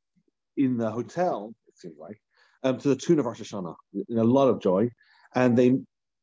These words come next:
went to the city of Pressburg. And when they were there, the Rebbe Rashab asked his son if he has any money. The previous Rebbe didn't have any money on him at the time, but he understood that he needs to make money happen. He had a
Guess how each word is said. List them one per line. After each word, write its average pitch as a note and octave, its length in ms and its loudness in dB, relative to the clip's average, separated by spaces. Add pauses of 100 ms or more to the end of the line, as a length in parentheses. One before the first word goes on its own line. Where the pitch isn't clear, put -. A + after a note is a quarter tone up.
(200)
went C#3 500 4
to C#3+ 140 2
the A2 100 -2
city B2+ 200 -2
of A2 60 -2
Pressburg. A2 520 -8 (640)
And A#2+ 300 2 (300)
when D3+ 340 4
they E3+ 100 4
were A#2+ 180 2
there, A2+ 580 2 (200)
the G#2+ 380 0 (320)
Rebbe C3 440 -2
Rashab C#3 280 -12
asked B2+ 240 -10
his A2+ 160 -12
son B2+ 160 -2
if A2 80 -4
he A#2 60 -10
has A2+ 200 -4
any G#2 160 -2
money. G2+ 200 -2
The A2+ 140 2 (200)
previous C#3+ 240 -4
Rebbe B2+ 160 0
didn't A#2 180 0
have A#2 160 -2
any A2 120 0
money G2+ 240 0
on F#2+ 120 -4
him F#2+ 60 -8
at F#2 80 -14
the - 260 -18
time, A2+ 140 0 (220)
but A#2 80 2
he A#2+ 40 4
understood B2 580 0
that A2 280 -2
he A#2 100 -10
needs B2 220 -4
to A2 100 -2
make A2+ 280 -4
money A2 260 -4
happen. G2+ 400 -8
He A2 80 -10
had B2+ 140 -2
a B2+ 40 0